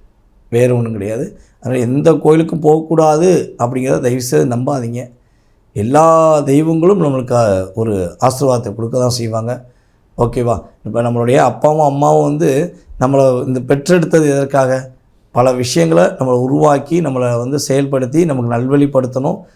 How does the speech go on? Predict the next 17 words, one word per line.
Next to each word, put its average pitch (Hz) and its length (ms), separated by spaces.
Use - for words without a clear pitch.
அப்படிங்கிறத 143 460
செயல்படுத்துறது 143 500
தான் 175 300
நம்மளை 127 340
பெத்தெடுத்தாங்க. 127 840
அதே 156 300
மாதிரி 165 240
தான் 131 200
இறைவனும் 160 520
நமக்கு 151 420
நல்ல 131 260
விஷயங்களை 123 480
செய்வாரு, 127 480
நல்ல 123 220
ஆசீர்வாதம் 120 600
கொடுப்பாங்க. 123 520
ஓகேவா? 123 440